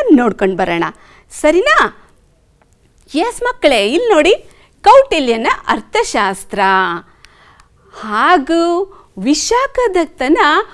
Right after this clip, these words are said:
ಮುದ್ರಾ ರಾಕ್ಷಸ, ಇವನ್ನೆಲ್ಲ ನೀವು ನೆನ್ಪಿಟ್ಕೋಬೇಕು ಮಕ್ಕಳೇ. ಇದೆಲ್ಲ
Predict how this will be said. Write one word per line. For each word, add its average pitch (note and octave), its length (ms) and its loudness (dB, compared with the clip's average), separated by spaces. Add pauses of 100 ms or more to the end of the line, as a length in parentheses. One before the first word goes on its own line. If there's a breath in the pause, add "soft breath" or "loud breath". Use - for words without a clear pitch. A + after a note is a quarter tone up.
(240 loud breath)
ಮುದ್ರಾ A#3+ 460 0
ರಾಕ್ಷಸ, G4 500 -2 (360)
ಇವನ್ನೆಲ್ಲ C#4 540 -4
ನೀವು C#4+ 220 2
ನೆನ್ಪಿಟ್ಕೋಬೇಕು A#3+ 840 -2
ಮಕ್ಕಳೇ. F3 340 -8
ಇದೆಲ್ಲ B3+ 320 -4